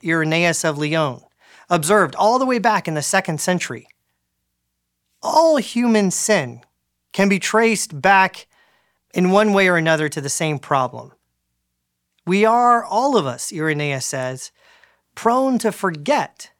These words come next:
that our life is defined by unearned gifts and unmerited blessings. We don't recognize them. We are prone to ingratitude. And that's why over the next ten sessions in this study,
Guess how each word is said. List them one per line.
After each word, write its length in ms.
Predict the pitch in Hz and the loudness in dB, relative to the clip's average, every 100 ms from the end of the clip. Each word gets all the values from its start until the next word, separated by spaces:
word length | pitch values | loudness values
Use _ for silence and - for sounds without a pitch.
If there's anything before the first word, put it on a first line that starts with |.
| _ _ _ _ _ | _ _ _ _ _
that 120 | - 175 | -6 -2
our 220 | 180 175 | 0 0
life 460 | 160 175 202 196 - | 0 0 0 -2 -6
is 240 | 196 170 | -4 -4
defined 920 | 147 151 - - 180 185 185 180 170 - _ _ _ _ | -4 -6 -6 -4 -2 0 -2 -2 -6 -10 _ _ _ _
by 180 | 143 156 | -2 -2
unearned 600 | 190 208 202 190 180 170 | 0 0 2 0 0 0
gifts 380 | 160 156 - - | -2 -4 -4 -10
and 140 | 156 143 | -8 -6
unmerited 720 | 185 180 170 160 165 156 143 | -2 0 0 0 -2 -4 -6
blessings. 540 | 139 147 131 - 117 147 | -6 -6 -6 -12 -14 -6
We 100 | 165 | -4
don't 200 | 226 202 | -4 -6
recognize 720 | 175 233 214 151 139 120 - | -4 -4 -4 -6 -8 -8 -12
them. 220 | - 123 _ - - _ | -16 -20 _ -20 -20 _
We 260 | 165 185 190 | -2 -2 0
are 220 | 175 156 | 0 0
prone 600 | 147 - 208 214 220 214 | -2 -6 -2 0 0 -2
to 360 | - 196 190 190 | -4 -4 -4 -4
ingratitude. 920 | 160 147 131 131 123 113 - - 147 _ _ _ _ _ _ _ _ _ _ _ _ _ _ - | -6 -8 -6 -6 -6 -10 -16 -18 -20 _ _ _ _ _ _ _ _ _ _ _ _ _ _ -6
And 120 | 170 | -2
that's 220 | 294 311 | -2 -2
why 300 | 262 294 302 | 0 2 2
over 180 | 202 202 | 2 0
the 100 | 190 | 2
next 400 | 196 262 - - | 2 2 0 -10
ten 300 | - 214 202 | -4 -2 0
sessions 580 | - 220 202 - 190 156 | 0 0 0 0 -2 -2
in 100 | 160 | -2
this 120 | 147 | -2
study, 500 | - - 208 202 185 | -2 0 0 0 -4